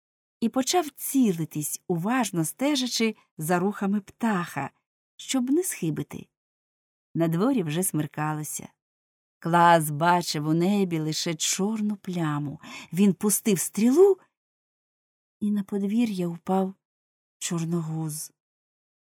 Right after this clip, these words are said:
Клас дуже засмутився, а Сооткін ще більше. Вона аж скрикнула: «Жалю, в тебе нема! Ти ж убив Божу птицю!» Потім узяла чорногуза і, побачивши, що він тільки поранений у крило,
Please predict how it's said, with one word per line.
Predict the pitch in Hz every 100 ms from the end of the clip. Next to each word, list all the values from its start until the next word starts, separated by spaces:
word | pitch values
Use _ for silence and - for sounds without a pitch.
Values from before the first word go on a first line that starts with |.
| _ _ _ _ _
Клас | - 160 160 156
дуже | 151 160 165
засмутився, | 160 160 175 165 226 190 - 156 - _ _ _ _
а | 196
Сооткін | 190 226 254 247 185
ще | 175 - 240
більше. | 240 247 233 - 170
Вона | 185 220
аж | 233 -
скрикнула: | - 269 247 220 214 226
«Жалю, | 247 294 311 302 277 269
в | 359
тебе | - 302 302
нема! | 311 320 320 311 - - -
Ти | 381
ж | 349
убив | 359 359 381 339 320
Божу | 370 403 359 339 349
птицю!» | - 370 359 302 - 254 233 - _ _ _ _ _ _ _
Потім | 208 196 196 190
узяла | 185 185 185 185 180 185
чорногуза | - 170 170 175 226 233 175 165 _ _ _ _ _
і, | 185
побачивши, | 190 185 175 175 -
що | 175 -
він | 180 180
тільки | 165 180 170 170
поранений | 180 175 165 165 165
у | 170
крило, | - 226 269 381